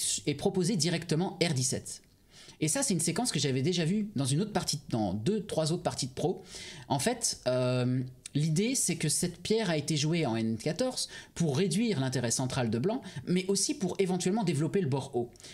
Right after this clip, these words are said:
Et dans la partie, noir va capturer cette pierre et blanc dit, « Ok,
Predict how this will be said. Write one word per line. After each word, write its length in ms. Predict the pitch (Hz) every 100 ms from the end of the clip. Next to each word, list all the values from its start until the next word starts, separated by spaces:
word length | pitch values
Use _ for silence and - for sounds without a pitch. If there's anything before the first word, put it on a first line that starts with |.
| - -
Et 80 |
dans 120 | 151 233
la 80 |
partie, 400 | 247 156 - 233 240 -
noir 320 | 156 196 233
va 100 | 135
capturer 460 | 254 214 - 170 165
cette 220 | 151 -
pierre 280 | 160 226 -
et 160 | 143 131
blanc 320 | 127 123 185
dit, « 220 | 196 139 -
Ok, 240 | - 196